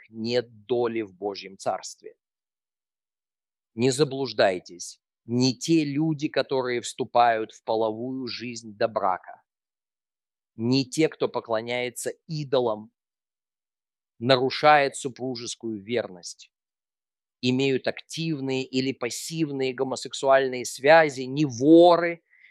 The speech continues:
не алчные люди, не пьяницы, не сквернословы, не разбойники. Никто из этих не будет иметь долю в Божьем Царстве. Некоторые из вас поступали так раньше,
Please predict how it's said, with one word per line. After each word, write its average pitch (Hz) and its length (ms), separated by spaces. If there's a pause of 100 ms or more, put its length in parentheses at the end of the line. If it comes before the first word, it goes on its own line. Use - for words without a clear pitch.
(160)
не 143 180
алчные 147 640
люди, 156 460
не 143 200
пьяницы, 165 920 (320)
не 139 420
сквернословы, 160 920
не 151 180
разбойники. 196 1000 (720)
Никто 185 640
из 208 240
этих 196 400
не 131 160
будет 156 500
иметь 139 460
долю 175 520 (380)
в 107 180
Божьем 123 540
Царстве. - 720 (960)
Некоторые 156 500
из 135 280
вас 156 260
поступали 139 580
так - 220
раньше, - 440